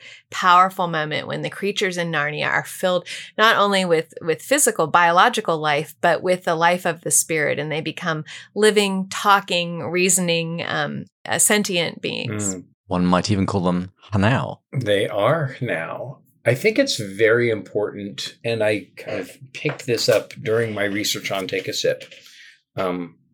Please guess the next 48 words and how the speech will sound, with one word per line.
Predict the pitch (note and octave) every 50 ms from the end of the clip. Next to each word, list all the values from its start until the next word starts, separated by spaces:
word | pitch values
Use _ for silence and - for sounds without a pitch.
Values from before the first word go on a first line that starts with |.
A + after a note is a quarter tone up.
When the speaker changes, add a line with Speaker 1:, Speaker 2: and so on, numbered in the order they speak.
| _ _ _ _ _ _ _ _ _
Speaker 2:
but | - C3 C3 B2+
as | - A#2+ B2+ B2+ B2+
I'm | C3+ A#2+ A#2 A#2 -
trying | - - - C#3 C#3 C3+ C3+ C3
to | C3 B2+ B2
make | A#2 A2+ A2 G#2+ - - - - _
the | - G#3+
case | - - - D3+ D#3+ D#3+ D#3 C3+ - -
for | - - A#2 G#2 F#2 G2 F#2+ F#2 - -
clarity | - - - A2 G#2+ G2+ G#2 G2+ - - - G#2 F#2 F2+ F2+ - - - _ _ _
and | - - F#2 - -
charity | - - - F3+ D#3+ A#2 E2+ - - - - - - _ _ _ _ _ _
as | - G#2+ G#2 - -
the | - G#2+
kind | - - G#2+ G#2+
of | G2+ - -
overarching | - A#2+ A2+ - - A#2+ G2+ F#2+ - - - - G2+ F#2
themes | - - - A#2 A2 G#2 F#2 F2+ F#2+ F#2+ -
of | - - G2+ F#2 F2+ - -
Lewis's | - G#2 F#2+ F#2 F2+ F2+ G#2 G2+ F2+ A2
work, | C3 E3 D3+ A#2+ - - - - _ _ - - - - - - _ _ _
what's | C3 C#3+ D#3+ E3 - -
the | A#3+ A3
first | - - - - E3+ E3+ F3+ E3+ - -
thing, | - - - C3+ C3+ B2+ B2 B2 B2+ B2 B2 - _ _ _ _ _
not | - B2+ C#3+ E3+ F3+ -
that | A#3 F3+ -
L-, | C#3+ C3+ C3+ C#3 C#3 - -
that | C3 C#3+ C#3 C3+
Aslan | C3 - D3+ - - B2 A2+ G#2
says | G2 - - - D3 C#3+ D3 C3 -
to | - - A#2
Narnia, | G2 F#2 F2+ F2+ F#2 F#2+ F#2 F2+ F#2 -
but | A2+ A#2 A#2
what's | D3 F3+ F3 -
the | - A#3
first | - - - - - F3 F3 F3 - -
word | C#3 C3 C3+ C#3 C3+ B2+
that | B2 A2+ -
the | - A2+
Narnians | G#2 G#2+ G#2+ A2 A2 A#2 A#2+ A2+ A#2+ -
hear | - - - G#3 G#3 E3+ A2 E2+ D2+ - F2
at | F#2+ -
the | - G2
end | F2+ F2+ F2
of | - -
the | F#2
chapter? | E2+ - - D#2+ - - - - - - - _